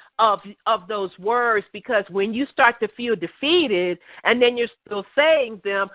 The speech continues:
all of that stuff is coming through, and, you know, you might as well be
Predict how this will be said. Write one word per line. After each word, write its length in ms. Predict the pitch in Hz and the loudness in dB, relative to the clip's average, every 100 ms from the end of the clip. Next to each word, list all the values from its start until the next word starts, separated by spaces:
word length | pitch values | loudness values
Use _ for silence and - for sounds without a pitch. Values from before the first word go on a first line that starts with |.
| - _ | -20 _
all 280 | 226 277 277 | 2 2 0
of 100 | 214 | -2
that 180 | 220 196 _ | -4 -6 _
stuff 220 | - 226 226 | 0 0 -2
is 100 | 196 - | -12 -8
coming 400 | 226 190 185 180 - | -8 -6 -8 -10 -4
through, 460 | 262 277 233 202 - - _ | 2 4 4 2 -6 -20 _
and, 260 | 226 220 202 | -4 -4 -6
you 80 | 220 | -8
know, 80 | |
you 220 | 214 214 247 | -6 -8 0
might 240 | 220 208 | 2 2
as 60 | 208 | 0
well 140 | 214 214 | -4 -4
be 180 | 202 | -6